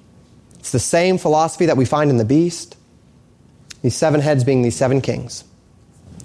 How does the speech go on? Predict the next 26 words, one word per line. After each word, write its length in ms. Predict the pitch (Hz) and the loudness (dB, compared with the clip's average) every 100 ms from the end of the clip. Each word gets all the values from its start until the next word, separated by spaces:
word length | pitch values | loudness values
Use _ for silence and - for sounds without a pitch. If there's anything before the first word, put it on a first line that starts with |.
| - | -2
Those 260 | 135 135 127 | 0 2 2
are 40 | |
the 100 | 131 | 0
seven 240 | 123 127 120 | 2 2 2
mountains. 600 | 107 107 - - - - - - - - - - - - - - | 0 -4 -12 -14 -14 -16 -20 -20 -20 -20 -20 -20 -20 -20 -20 -6
I 60 | 117 | 0
hope 340 | 160 160 - - | 0 -2 -10 -6
that 340 | 156 143 - - | -2 -2 -2 -2
makes 220 | 143 131 | -2 0
a 60 | 139 | 0
little 140 | 127 | 2
bit 100 | 123 | 2
of 80 | 117 | 2
sense 240 | 127 117 | 0 -2
to 100 | - | 0
you. 60 | 123 | 2
We 100 | 131 | 2
continue. 440 | 139 147 127 110 - - - - | 0 0 0 0 -4 -14 -8 -2
"And 120 | 165 | 2
the 40 | |
beast 300 | 147 208 196 | 4 2 0
that 180 | 175 143 | 0 2
was 360 | 143 175 185 151 | 4 4 2 2
and 140 | 151 | 0
is 160 | 156 123 | 0 0
not, 480 | 175 156 143 - | 0 0 -2 -6